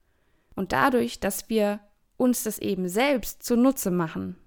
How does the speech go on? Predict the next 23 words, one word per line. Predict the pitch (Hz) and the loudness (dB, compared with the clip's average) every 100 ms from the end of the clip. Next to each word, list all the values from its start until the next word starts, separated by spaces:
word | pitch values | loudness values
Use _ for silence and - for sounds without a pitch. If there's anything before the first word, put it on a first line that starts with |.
| _ _ _ - | _ _ _ -6
durch | 240 285 - | 0 0 0
vielleicht | 233 226 220 - | 0 2 0 0
die | |
Methoden, | 214 202 - 247 220 | 0 2 4 4 4
die | 202 | -2
ich | 185 | -8
vorgestellt | - 247 214 196 - 170 170 180 | 0 0 2 -6 -6 -6 -6 -8
habe, | 165 170 - | -8 -8 -2
oder | 311 320 | 2 2
ganz | 302 277 | 2 0
andere | - 254 262 214 185 170 190 - | 2 2 4 4 2 -2 -4 -6
kreative | 240 196 190 208 190 185 | 0 0 0 -4 -2 0
Sachen, | 180 - 185 | -2 -2 -4
die | 180 | -4
ihr | - 190 | -2 -4
für | - - | -2 -2
euch | 175 175 - | -2 -2 -8
findet, | 180 180 214 - | -6 -4 -6 -6
dadurch | - 208 277 294 294 - - - | -2 2 2 2 -2 -6 -18 -2
können | 254 262 | 2 4
wir | 247 | 4
es | 240 | 0
eben | - 226 214 214 | 0 -2 0 -4